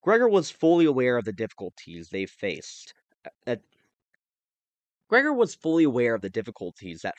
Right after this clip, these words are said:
faced a racialist nationalist movement, trying to win over a socialist proletariat in the German North, where he was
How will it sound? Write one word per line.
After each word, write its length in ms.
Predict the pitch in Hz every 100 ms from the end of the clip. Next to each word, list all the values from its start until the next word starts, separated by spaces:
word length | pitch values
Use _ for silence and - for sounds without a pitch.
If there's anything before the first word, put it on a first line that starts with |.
| -
faced 260 | 143 135
a 80 | 110
racialist 640 | 101 131 170 - 127 117
nationalist 680 | 101 95 101 104 - 92 -
movement, 500 | 95 98 85 80 - _ _ _ _ _ -
trying 300 | 165 180 190
to 140 | 170
win 220 | 135 139
over 580 | 92 120 135 104 104 95
a 220 | 92 85
socialist 680 | - 190 190 190 165 127 -
proletariat 720 | 135 120 107 120 120 107 92
in 120 | 92
the 40 | 85
German 400 | 101 87 85 107
North, 300 | 131 82 -
where 160 | 78 87
he 60 |
was 100 | -